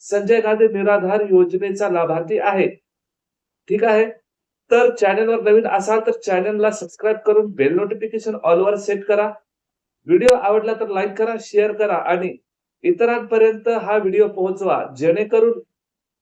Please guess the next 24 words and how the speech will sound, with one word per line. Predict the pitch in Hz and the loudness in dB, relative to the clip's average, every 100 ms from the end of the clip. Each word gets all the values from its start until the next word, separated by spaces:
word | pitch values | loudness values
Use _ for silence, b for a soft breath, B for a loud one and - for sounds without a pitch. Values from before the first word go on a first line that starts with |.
| _ _ | _ _
महाराष्ट्रातल्या | 147 170 180 220 233 220 226 226 226 214 156 | -6 -2 0 0 -2 -4 -6 -2 -2 -2 -2
ज्या | 175 214 | 0 0
लाभार्थ्यांना | 208 196 185 190 220 214 220 | 0 0 -2 -4 -4 -4 -6
पैसे | 208 185 185 233 226 - | -4 -2 0 -2 -4 -6
कमी | - 190 233 233 | -8 -4 -4 -4
का | - | -4
आलेले | 226 226 208 208 202 | -2 0 -2 -2 0
आहेत, | 196 165 156 156 _ _ _ _ 190 | 0 2 0 -2 _ _ _ _ -6
तुमच्या | 196 196 240 233 | -4 -2 -2 -2
खात्यावर | 185 185 214 214 | -4 0 2 2
पैसे | 208 202 190 208 | 0 -4 -2 -2
जमा | 147 165 185 208 208 | 0 -2 0 -4 -4
का | 196 | -2
करण्यात | 208 202 190 202 - | -2 -4 -6 -8 -4
आलेले | 175 185 185 | -4 -2 -2
आहेत, | - 180 160 165 _ _ _ _ _ 160 | 0 2 2 -2 _ _ _ _ _ -2
हेच | 208 226 - | 0 0 -4
आजच्या | 185 180 220 | -8 -4 -2
या | 214 | 0
व्हिडिओमधून | 208 185 202 196 196 208 | 0 0 -2 -4 -6 -6
जाणून | 143 165 180 190 | -2 -2 -2 -4
घेणार | 165 185 | -4 -4
आहोत | - 180 190 196 | -4 -4 -4 -6
मित्रांनो. | 190 208 202 170 | -6 -2 -2 -4